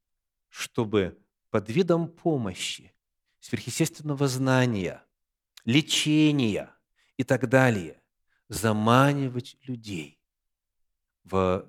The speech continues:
свои лапы. Причина, по которой это называется мерзостью, в том, что всё это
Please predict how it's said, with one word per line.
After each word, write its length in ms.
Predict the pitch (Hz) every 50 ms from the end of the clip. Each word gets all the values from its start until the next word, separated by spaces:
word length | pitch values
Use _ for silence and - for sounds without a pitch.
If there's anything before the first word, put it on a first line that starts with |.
| _ _ _
свои 840 | - - - - - - 110 101 104 101 104 104 107 107 107 104 107 _ _ _ _ _ _ _ _ _ _ _ _ -
лапы. 460 | 104 101 98 95 92 - - - - _ _ _ _ _ _ _ _ _ _ _ _ _ _ _ _ _ _ _ _ _ _ _ _ _ _ _ _ _ _ _ _ _
Причина, 500 | - 139 151 139 - - 196 226 233 214
по 80 | 151 156
которой 240 | - 175 - 185 180
это 100 | 175 185
называется 600 | 175 180 170 180 170 196 190 180 185 - 170 156
мерзостью, 720 | 151 156 160 170 190 214 214 180 139 135 123 - - 131 117
в 60 | -
том, 180 | - 202 196
что 160 | 143 - - 131
всё 400 | - - - - 190 196 185 -
это 540 | - 160 156 - - - 139 135 127 127